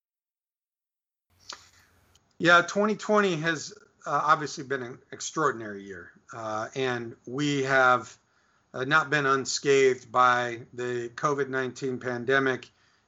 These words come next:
and certainly the associated demand destruction and the econom-, the acute economic downturn that we see, which particularly was hard hit and hard felt in the, in the energy space.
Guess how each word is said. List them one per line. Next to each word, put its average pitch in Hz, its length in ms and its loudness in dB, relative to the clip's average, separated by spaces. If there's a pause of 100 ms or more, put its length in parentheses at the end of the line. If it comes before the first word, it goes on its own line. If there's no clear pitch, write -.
and 135 320 -2
certainly 151 440 -2
the 131 160 -4
associated 139 640 0
demand 131 400 -2
destruction 123 800 -2 (300)
and 131 120 -4
the 131 80 2
econom-, 131 500 0
the 135 100 0
acute 135 320 -4
economic 127 540 -2
downturn 127 500 0
that 120 120 -10
we 120 120 -10
see, 131 240 -4
which 156 300 -2 (260)
particularly 190 840 2
was 147 260 -6
hard 151 480 2
hit 151 380 -2
and 127 120 -8
hard 139 300 -2
felt 147 400 -2
in 143 200 -2
the, 131 240 -4 (320)
in 147 120 -2
the 143 160 -2
energy 135 600 -2
space. - 580 -6